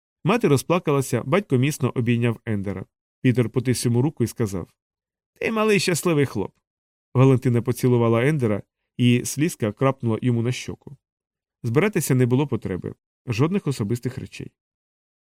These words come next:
У школі видадуть усе необхідне, від форми до ноутбука. Іграшки, там буде лише одна гра.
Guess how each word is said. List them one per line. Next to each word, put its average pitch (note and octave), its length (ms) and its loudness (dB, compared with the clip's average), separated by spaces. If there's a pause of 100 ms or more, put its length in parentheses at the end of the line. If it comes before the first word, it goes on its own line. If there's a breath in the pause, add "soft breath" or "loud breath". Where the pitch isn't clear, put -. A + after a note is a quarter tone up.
У A#2+ 100 2
школі C3 340 4
видадуть A#2+ 380 2
усе A#2+ 240 2
необхідне, A2+ 580 0 (380)
від A#2+ 180 2
форми C#3+ 340 2
до B2 160 2
ноутбука. G#2+ 560 -2 (380)
Іграшки, C3 540 2 (580)
там C#3+ 160 0
буде B2 160 4
лише A2+ 300 2
одна G2+ 240 -2
гра. F#2 240 -12